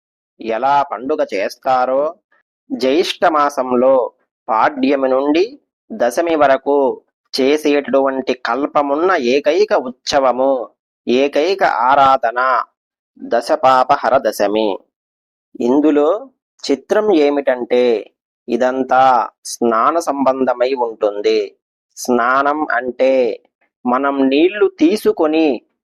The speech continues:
మీద పోసుకున్నవి నిజానికి స్నానం కాదు, అధమాధమమైన స్నానం. అదో దోషం.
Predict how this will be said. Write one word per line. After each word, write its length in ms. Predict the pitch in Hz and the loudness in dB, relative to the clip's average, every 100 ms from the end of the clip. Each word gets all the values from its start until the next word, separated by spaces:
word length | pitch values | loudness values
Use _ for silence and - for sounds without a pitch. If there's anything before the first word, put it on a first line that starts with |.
| - | -2
మీద 280 | 120 135 160 | 0 2 0
పోసుకున్నవి 1080 | 170 151 143 - 139 139 135 135 139 226 _ _ - | 0 0 -2 0 -4 -2 0 0 0 -4 _ _ -6
నిజానికి 640 | 117 117 143 170 208 196 370 | -2 0 0 0 0 -2 -2
స్నానం 580 | - 117 117 143 147 | 0 0 2 0 -2
కాదు, 480 | 143 113 117 123 117 _ _ _ _ _ | -2 0 0 2 -2 _ _ _ _ _
అధమాధమమైన 1200 | - 113 139 143 135 135 131 131 127 127 127 127 | -4 0 2 4 4 2 2 -2 -2 -2 -2 -4
స్నానం. 640 | 127 - 120 117 113 120 120 104 _ _ _ - | -4 -2 0 0 0 -2 -4 -6 _ _ _ -6
అదో 320 | 104 240 120 | -4 0 0
దోషం. 500 | 113 110 135 - 110 | 0 0 0 -2 -6